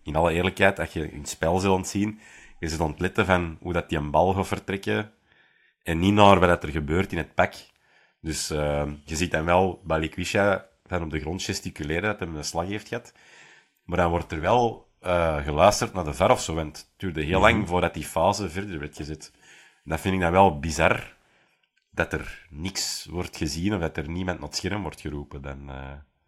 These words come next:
Speaker 2: Ja, ik vind dat rood. Oké, ik kijk met een, met een Antwerp-bril naar die fase, maar ik vind dat gewoon rood. En dan
Speaker 1: Ja.
Speaker 2: verandert die match.
Speaker 1: Was het effectief een, een slag? Was het effectief een beweging? Want ja, wij kunnen dat in het stadion niet zien, hè, natuurlijk, eh.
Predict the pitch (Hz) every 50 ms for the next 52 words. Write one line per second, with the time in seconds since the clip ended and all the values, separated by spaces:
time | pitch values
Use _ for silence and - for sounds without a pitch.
0 | _ _ _ _ _ _ _ _ _ _ _ _ _ _ _ _ _ _ _ _
1 | _ - - - - - - - - - 107 - 131 - - - 110 101 - 87
2 | - - 85 87 107 131 127 - - - - _ _ - 101 90 76 85 90 -
3 | - 87 87 92 - - 90 82 87 82 78 76 73 - 90 87 82 78 73 73
4 | 78 90 - - 120 107 104 92 95 104 92 98 110 120 123 120 107 104 92 -
5 | - - 113 127 131 127 104 65 65 73 - - - 58 65 - - - 69 73
6 | 76 67 69 - 67 82 127 127 - - - - - - - - - 92 90 90
7 | 90 92 87 73 67 107 147 - - - 82 80 78 76 - - - - _ _
8 | - - - 92 95 101 95 - 107 104 - 104 95 - - 101 98 95 90 -
9 | - - - _ - 87 82 80 78 71 71 73 71 - - - 101 123 - -
10 | - - 82 76 73 - - 78 - - - - 85 78 76 76 71 69 69 76
11 | 92 107 110 104 87 80 78 78 73 - - 80 85 82 73 78 78 76 - -
12 | 78 76 76 71 71 69 - - - 78 85 85 80 76 73 73 - - 90 87
13 | 82 85 76 69 - - 69 69 67 69 67 - -